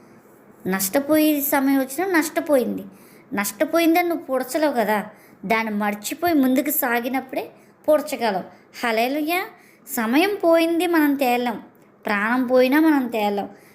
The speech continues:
కాబట్టి వీటి విషయంలో ఎక్కువ సమయం చాలామంది ఖర్చు పెడుతూ ఉంటారు. జాగ్రత్త అండి. ఈ మరి ఈ మాటలు వింటున్నప్పుడు మీరు ఎవరైనప్పటికీ కూడా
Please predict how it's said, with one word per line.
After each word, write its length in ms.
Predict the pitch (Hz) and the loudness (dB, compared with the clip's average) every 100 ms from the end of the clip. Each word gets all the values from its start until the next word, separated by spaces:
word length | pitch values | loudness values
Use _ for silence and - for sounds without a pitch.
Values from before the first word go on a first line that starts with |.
| - | -12
కాబట్టి 600 | - 277 320 - 277 262 262 - - | -2 2 2 0 -2 -2 -4 -14 -8
వీటి 380 | 214 277 311 302 | 0 2 2 2
విషయంలో 680 | 233 208 - 349 370 311 285 285 - - | 0 0 0 0 2 0 -2 -8 -20 -4
ఎక్కువ 440 | 240 247 - 370 403 | -4 -4 -8 0 0
సమయం 380 | 381 311 311 302 285 | 2 0 0 0 -4
చాలామంది 640 | 220 220 269 339 339 302 302 | -8 -4 0 2 2 2 0
ఖర్చు 400 | - 214 - 254 | -2 -2 -2 2
పెడుతూ 380 | 277 269 277 | 2 2 0
ఉంటారు. 420 | 240 226 220 202 - - _ - - - - - | 2 0 -2 -4 -4 -18 _ -20 -20 -20 -10 -2
జాగ్రత్త 460 | 214 196 226 - | 0 0 -4 -4
అండి. 240 | 233 196 190 - - _ 220 | -6 -6 -12 -20 -20 _ -4
ఈ 60 | |
మరి 260 | 214 202 202 | 0 2 2
ఈ 40 | |
మాటలు 440 | 208 202 220 262 285 | 0 0 0 0 0
వింటున్నప్పుడు 520 | 254 233 240 247 240 | 0 -2 -2 0 -2
మీరు 220 | 233 208 | -2 0
ఎవరైనప్పటికీ 760 | 190 185 220 226 220 214 214 226 | 0 0 0 -2 -4 -6 -4 -4
కూడా 480 | 220 208 202 185 | 0 0 0 -4